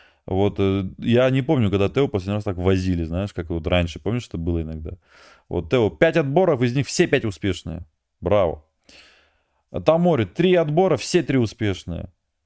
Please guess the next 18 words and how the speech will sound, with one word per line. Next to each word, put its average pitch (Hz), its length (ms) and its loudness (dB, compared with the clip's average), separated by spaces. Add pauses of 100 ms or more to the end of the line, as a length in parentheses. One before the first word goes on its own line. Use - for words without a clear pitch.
(360)
Мессиас, 123 540 2
два 131 280 2
отбора, 151 360 0
все 156 300 0
два 131 180 4
успешные. 92 680 -6 (280)
Чао, 147 400 4
один 131 240 2
отбор, 147 300 0
и - 40 4
он 127 80 2
был 120 120 0
успешный. 110 500 -4 (640)
Калюлю, 170 340 2
три 175 160 2
отбора, 170 380 2
два 131 180 4
успешных. 113 720 -4